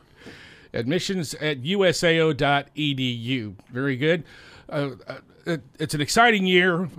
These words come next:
for campus. On campus, twenty twenty-three marks the fiftieth anniversary of athletics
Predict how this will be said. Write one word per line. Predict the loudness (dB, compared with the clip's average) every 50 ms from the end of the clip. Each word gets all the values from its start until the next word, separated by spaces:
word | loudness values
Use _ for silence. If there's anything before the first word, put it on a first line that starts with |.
| -16 -10
for | -6 -6 -6 -4
campus. | -4 -4 -4 -2 -2 -2 -2 -4 -4 -4 -4
On | -2 -2 -2 -2
campus, | 0 0 0 0 0 -2 -4 -6 -6 -8 -8
twenty | -6 -4 -2 -2 -2
twenty-three | -2 -2 -2 -2 -2 -2 -4 -4 -2 0 2 4 4 4 4
marks | 2 0 0 0 0 0 0 -2 -4 -10 -10 -4
the | -2 -2 0 0 -2
fiftieth | -4 -8 -2 2 2 2 2 0 -2 0 2 2 2 2 -2 -6 -6 -2
anniversary | -2 0 0 0 2 2 2 0 0 -2 -2 0 0 0 0 0 -2 -4 -6 -10 _ _ _ _
of | -2 -2 -2 -2 -4 -4 0
athletics | 2 2 2 0 -2 0 0 2 2 0 -2 -4 -8 -10 -10 -10 -12